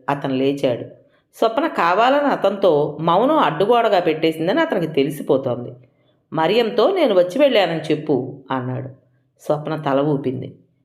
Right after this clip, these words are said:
"నేను వెళ్తాను." అతను లేచాడు. "ఇవిగో మీ పుస్తకాలు." అతను వదిలివేసిన వాటిని తీసి అందించింది.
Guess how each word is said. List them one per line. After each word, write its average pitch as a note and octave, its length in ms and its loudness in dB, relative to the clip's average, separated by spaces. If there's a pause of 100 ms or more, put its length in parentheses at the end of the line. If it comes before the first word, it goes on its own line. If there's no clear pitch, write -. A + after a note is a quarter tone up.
(140)
"నేను F#3+ 160 2
వెళ్తాను." G#3 600 0 (440)
అతను C#3+ 220 -4
లేచాడు. C3 500 0 (640)
"ఇవిగో G#3 320 2
మీ F4+ 160 0
పుస్తకాలు." F#3+ 580 0 (440)
అతను D3+ 280 -2
వదిలివేసిన D#3+ 560 2
వాటిని D3 360 0
తీసి B3+ 260 -2
అందించింది. B2+ 580 -4